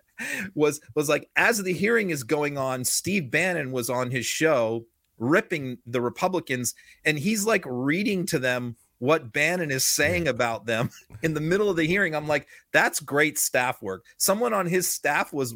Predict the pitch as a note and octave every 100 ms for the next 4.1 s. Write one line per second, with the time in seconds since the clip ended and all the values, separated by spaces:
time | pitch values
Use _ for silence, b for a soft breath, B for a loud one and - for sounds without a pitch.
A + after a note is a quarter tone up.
0 | A#2 B2+ A#2+ A#2 A#2+ D3+ F#3+ F3 E3+ D3
1 | - D#3+ E3+ B2+ - D#3 F3+ G#3+ - B
2 | B C#3+ B2 C#3 E3+ F#3 D3+ C3+ C#3+ C#3+
3 | B2+ C3+ D#3 E3 F#3 B B - F3 E3